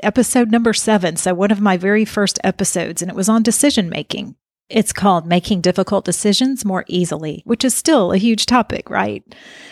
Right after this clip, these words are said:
So in general, you might consider yourself to be a decisive person and you take quick action, or you may be more analytical and you want to take more time and think through things, or you may be somewhere in between. And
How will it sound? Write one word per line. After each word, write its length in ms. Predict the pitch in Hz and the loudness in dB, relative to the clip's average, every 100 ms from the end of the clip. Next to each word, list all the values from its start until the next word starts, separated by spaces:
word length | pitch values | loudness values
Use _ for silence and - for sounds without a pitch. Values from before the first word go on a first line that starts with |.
| - | -20
So 300 | - - 226 - | -6 0 0 2
in 160 | 233 220 | 0 2
general, 440 | 277 359 294 190 | 0 0 2 2
you 220 | 190 226 | 0 -2
might 240 | 214 214 - | 0 0 0
consider 320 | 214 - 226 | -2 0 0
yourself 460 | 196 180 202 180 | 0 0 0 0
to 100 | - | 0
be 160 | 185 180 | 0 0
a 40 | |
decisive 680 | 175 170 185 175 175 180 165 | 0 0 2 0 0 -4 -6
person 460 | - 190 175 202 185 | -6 -4 -2 -4 -4
and 120 | 175 | -6
you 80 | 170 | -6
take 300 | - 185 - | -6 -6 -4
quick 240 | 208 - - | -6 -4 -6
action, 580 | 175 - - 208 202 185 _ | -6 -4 -2 -2 -2 -6 _
or 340 | 233 302 262 208 | 0 4 4 4
you 140 | 202 | 4
may 140 | 202 | 4
be 160 | 196 202 | 2 2
more 240 | 190 185 - | 0 -2 0
analytical 800 | 190 175 180 214 - - - - - - - | 0 2 2 2 2 -4 -8 -16 -20 -20 -6
and 140 | 190 | 0
you 40 | 185 | 2
want 120 | 185 | 2
to 40 | |
take 280 | 185 208 214 | 2 0 2
more 160 | 185 175 | 0 0
time 400 | - 196 185 180 | 2 2 2 0
and 120 | - | 0
think 200 | 196 - | -2 0
through 200 | 190 196 | 0 0
things, 460 | - - 214 - | -2 -6 -8 -6
or 160 | 196 190 | -2 0
you 100 | 196 | 2
may 140 | 196 | 4
be 140 | 196 196 | 2 2
somewhere 420 | - 196 196 185 | 0 0 0 0
in 160 | - 180 | 0 -2
between. 500 | 175 196 175 165 - - - - - - _ | -2 -4 -4 -6 -10 -18 -20 -20 -20 -20 _
And 260 | 247 247 220 | 2 2 0